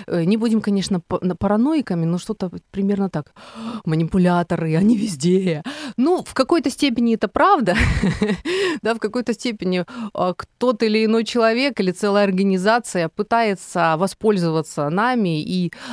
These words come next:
а, заставить нас делать то, что им хочется, да, такое бывает. Вот сегодня поговорим о том, что же это такое, как его распознать, как этого избежать,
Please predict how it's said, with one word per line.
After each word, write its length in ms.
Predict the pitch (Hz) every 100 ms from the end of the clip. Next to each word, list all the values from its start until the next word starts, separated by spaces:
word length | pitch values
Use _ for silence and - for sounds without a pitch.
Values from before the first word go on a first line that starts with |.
| 196
а, 220 | 165 165
заставить 380 | 160 175 190 175
нас 320 | 175 165 - -
делать 340 | 165 185 170
то, 120 | 185 180
что 180 | -
им 140 | 170 165
хочется, 480 | - 156 - - 151
да, 180 | 208
такое 300 | 240 - 180
бывает. 420 | 170 196 294 311 226
Вот 160 | 226
сегодня 460 | - 277 311 262 247 - - -
поговорим 720 | - 220 240 254 277 311 277 -
о 460 | 185 214 208 196 180 -
том, 520 | 247 262 240 214 190 - _ _ _ -
что 220 | - 262
же 120 | 240
это 160 | 226 220
такое, 720 | 240 233 294 320 311 202 151 147 -
как 240 | - 226 -
его 180 | 208 214
распознать, 880 | 208 - 196 202 254 311 - - -
как 280 | 226 233 208
этого 480 | 202 190 185 185 185
избежать, 760 | 170 180 175 233 294 320 -